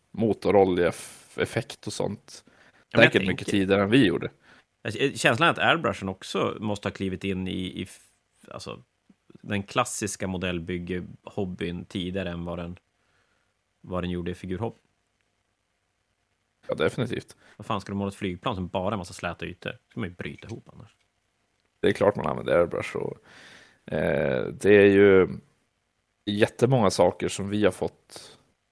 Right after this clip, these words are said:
Speaker 1: från andra ställen, andra typer av modellhobby. Eh, så jag tänker mig, det är ju väldigt naturligt med,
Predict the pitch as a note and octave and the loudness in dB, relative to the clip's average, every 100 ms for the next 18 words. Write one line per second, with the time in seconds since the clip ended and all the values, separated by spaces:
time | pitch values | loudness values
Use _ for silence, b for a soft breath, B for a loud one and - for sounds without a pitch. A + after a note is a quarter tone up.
0 | _ - F#2 E2 - - - A2+ A#2 G2+ | _ -2 0 -2 -12 -18 -2 2 4 2
1 | G2 - D#2+ - E2+ F#2+ G#2 G#2+ G#2+ - | 2 -2 -4 -4 -2 0 2 2 2 0
2 | F#2+ F#2+ F2+ G2+ A#2+ G2 A2 C#3 E3 - | -4 0 0 2 4 4 4 -2 -4 -12
3 | - b b _ _ _ _ _ _ _ | -14 b b _ _ _ _ _ _ _
4 | _ _ _ _ - C#2+ D2 A#1+ A#1+ A#1 | _ _ _ _ -8 -2 -2 -2 -2 -4
5 | - - - F#2+ - A2 G#2+ G#2 G2 G2 | -6 -2 4 4 6 6 4 4 2 4
6 | F#2 F#2+ B B B _ _ _ _ _ | 4 2 B B B _ _ _ _ _
7 | _ - C#2+ E2 G2+ G#2+ G#2 - - G2+ | _ -10 -6 2 6 6 6 2 2 4
8 | A2 G#2+ G#2 B2+ G#2+ F#2+ - G2+ F#2+ F2+ | 4 2 2 2 4 2 0 2 2 2